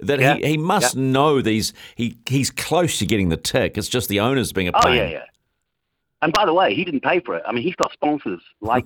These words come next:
Speaker 2: you know,
Speaker 1: <laughs>
Speaker 2: uh,
Speaker 1: Smart man.
Speaker 2: you know, he, he, he, he's getting, he's getting, you know, he's getting it paid for. He's a very good businessman. I work with his cousin,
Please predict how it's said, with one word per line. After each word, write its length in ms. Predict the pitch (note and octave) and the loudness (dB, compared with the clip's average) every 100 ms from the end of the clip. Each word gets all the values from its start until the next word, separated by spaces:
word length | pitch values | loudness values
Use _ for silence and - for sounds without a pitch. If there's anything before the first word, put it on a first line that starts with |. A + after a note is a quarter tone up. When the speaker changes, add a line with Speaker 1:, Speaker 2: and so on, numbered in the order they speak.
| G#2+ | -4
Speaker 2:
you 100 | A2+ | -4
know, 220 | F#2+ G2+ | -4 -4
Speaker 1:
<laughs> 20 | |
Speaker 2:
uh, 460 | F2+ G2+ G2+ F#2+ F#2+ - | -6 -4 -4 -4 -8 -8
Speaker 1:
Smart 320 | - C#3+ G#2+ | -2 0 0
man. 100 | G#2 | 0
Speaker 2:
you 60 | G#2 | 0
know, 140 | A2+ | 0
he, 100 | G#2+ | 0
he, 280 | D3+ B2 - | -4 -8 -4
he, 240 | C3+ F3+ _ _ _ _ _ _ | -6 -6 _ _ _ _ _ _
he's 160 | D#3+ | -12
getting, 420 | - F3+ B2 A#2 A#2 | -2 -2 -2 -8 -6
he's 160 | C3+ D#3+ | -6 -2
getting, 300 | E3+ A#2+ A#2+ | -2 -2 -6
you 140 | B2 D3 | -4 -2
know, 100 | G2+ | -2
he's 120 | A#2+ | -2
getting 160 | D#3+ C#3+ | -4 -4
it 80 | - | -2
paid 180 | B2 - | -4 -2
for. 120 | F#2+ | -4
He's 100 | D3+ | -4
a 40 | |
very 400 | C3+ C#3+ D3+ B2 | -4 0 2 2
good 180 | G#2+ C3+ | 0 -2
businessman. 380 | B2 A2+ G2+ F#2 | -2 -4 -8 -2
I 140 | B2 F3 | 0 4
work 300 | F#3 E3 C3+ | 4 4 2
with 100 | A#2+ | -2
his 140 | A2+ | -2
cousin, 360 | - B2 F2 | 0 0 -2